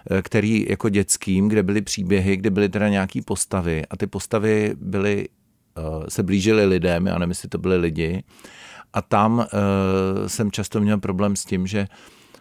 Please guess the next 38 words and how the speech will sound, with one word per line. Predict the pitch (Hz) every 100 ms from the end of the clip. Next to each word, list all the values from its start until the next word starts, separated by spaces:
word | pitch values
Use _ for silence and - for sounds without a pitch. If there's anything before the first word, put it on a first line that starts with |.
| -
eh, | 92 87 87
že | 95 95
třeba, | - 90 95 92 90 87 82
eh, | 90 87
měli | 92 87 90
nějaký | 90 85 - 95
úplně | 87 98 95
nerealistický | 98 90 90 90 87 - 110
proporce | - 92 - 90 - 82 69 - -
a | 82 80 -
mě | 92
vadilo, | 87 90 87 85
že, | 90 95 87 - - - -
eh, | 87
předškolní | 92 - - - 92 90
děti | 87 - 90
se | -
identifikujou | 90 87 - - 87 - 90 87
jako | 87 - 90 - 92
s, | - -
s |
postavama, | - 87 - 90 87 87
který | 85 - 87
jsou, | - 92 90
vypadají | 87 - 85 87 87 87
jako | 87 95
proporčně | 90 82 92 - 98
jak | 90
pavouci, | - 85 87 98 -
jo. | 69 69 - - - - -
A | 107
tohle | 120 127 135
já | 123
jsem | - 135
u |
té | 113 131
Tlapkový | 113 - 123 120
patroly | 107 - 120 107